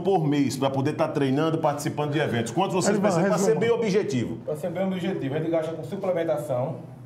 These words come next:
Speaker 3: e dieta.
Speaker 1: Lá na Câmara, lá na Câmara.
Speaker 3: E dieta. A gente, com a dieta, em média,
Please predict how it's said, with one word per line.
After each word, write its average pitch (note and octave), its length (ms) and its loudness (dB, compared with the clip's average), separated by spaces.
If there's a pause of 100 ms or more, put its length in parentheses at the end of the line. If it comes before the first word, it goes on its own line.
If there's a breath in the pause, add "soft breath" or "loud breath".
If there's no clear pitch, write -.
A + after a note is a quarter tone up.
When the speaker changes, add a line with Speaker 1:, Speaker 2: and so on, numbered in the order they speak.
(120)
Speaker 3:
e B2 140 -10
dieta. C3+ 240 -2
Speaker 1:
Lá D3+ 140 4
na D3 140 0
Câmara, A#2+ 340 2
lá B2 100 2
na D3 140 2
Câmara. G#2+ 300 0
Speaker 3:
E - 20 -2
dieta. B2 300 0
A - 20 -2
gente, E3+ 240 -4
com D#3 100 -4
a - 60 0
dieta, C3 540 -2 (100)
em F#3 100 -8
média, C3+ 480 0